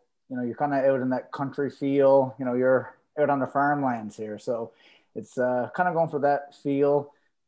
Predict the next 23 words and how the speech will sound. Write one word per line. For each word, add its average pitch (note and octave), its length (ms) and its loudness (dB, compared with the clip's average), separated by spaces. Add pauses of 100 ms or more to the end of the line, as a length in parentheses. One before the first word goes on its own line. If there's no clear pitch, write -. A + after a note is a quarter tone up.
(100)
Um, A#2+ 600 -6 (1080)
and D3 100 -6
we D3 160 -2
do G#3 200 -2
have G3 180 2
quite D3+ 220 2
a - 20 4
large C3 220 2
facility B2 500 -2
here B2 340 2
in A#2 140 -2
Topsail C3 340 -4
Star. A#2+ 300 -2
So B2+ 120 -8
we C3 100 -4
did D3 120 2
have D3 140 0
a C3+ 80 -6
bit C3 140 -2
of C3 60 0
extra C3+ 280 -4
space. C3+ 640 -2 (480)
Uh, B2 380 0